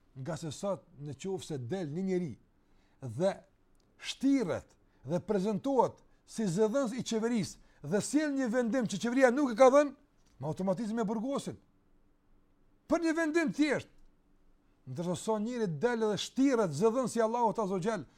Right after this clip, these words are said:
flet në emër të fesë dhe dekorohet e shpërblehet dhe kush nuk e merr përgjegjësi. Kjo është, kjo është një përgjegjësi e madhe që duhet ta kemi parasysh. Andaj, të flasësh në emër të Allahut, të flasësh në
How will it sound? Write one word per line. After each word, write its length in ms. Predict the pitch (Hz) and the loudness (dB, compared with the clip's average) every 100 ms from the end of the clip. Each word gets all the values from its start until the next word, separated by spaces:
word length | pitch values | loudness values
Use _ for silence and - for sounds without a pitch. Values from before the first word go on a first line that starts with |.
| _ - | _ -6
flet 320 | 202 - 254 | 2 2 2
në 180 | 277 277 | 0 2
emër 180 | 233 226 | 0 0
të 140 | 233 | 0
fesë 320 | 165 294 262 - _ - 131 | 0 0 -2 -6 _ -12 -6
dhe 80 | 160 | -2
dekorohet 600 | 131 - 190 208 185 175 | -2 0 0 2 0 -2
e 80 | - | -6
shpërblehet 400 | 175 185 214 170 | -4 0 0 0
dhe 100 | - | -4
kush 220 | 208 147 | -6 -6
nuk 100 | 175 | -6
e 60 | 175 | -6
merr 140 | 156 | -6
përgjegjësi. 380 | 127 123 113 82 - - _ - - - - - - - - - _ - | -8 -10 -10 -16 -20 -20 _ -20 -20 -20 -20 -20 -20 -20 -20 -20 _ -18
Kjo 140 | 165 202 | -12 -10
është, 140 | - _ _ _ - _ _ - | -12 _ _ _ -20 _ _ -10
kjo 120 | 175 185 | -6 -6
është 100 | 143 | -8
një 80 | 151 - | -10 -6
përgjegjësi 320 | 147 135 175 | -8 -4 -4
e 60 | 160 | -4
madhe 240 | 190 160 | -6 -8
që 60 | 131 | -8
duhet 140 | 160 | -10
ta 40 | 151 | -8
kemi 160 | 147 131 | -10 -10
parasysh. 380 | 139 113 113 - - _ _ 120 | -12 -12 -16 -20 -20 _ _ -12
Andaj, 300 | 135 165 131 _ _ _ | -8 -8 -8 _ _ _
të 140 | - 117 | -16 -14
flasësh 460 | 120 175 175 147 143 | -4 -4 -4 -6 -10
në 60 | 151 170 | -8 -8
emër 180 | 156 127 | -8 -8
të 120 | 139 | -8
Allahut, 480 | 127 147 160 120 - _ _ - | -6 -6 -6 -8 -12 _ _ -12
të 120 | - - | -10 -8
flasësh 340 | 143 202 175 143 | -4 -2 -4 -8
në 140 | 165 | -8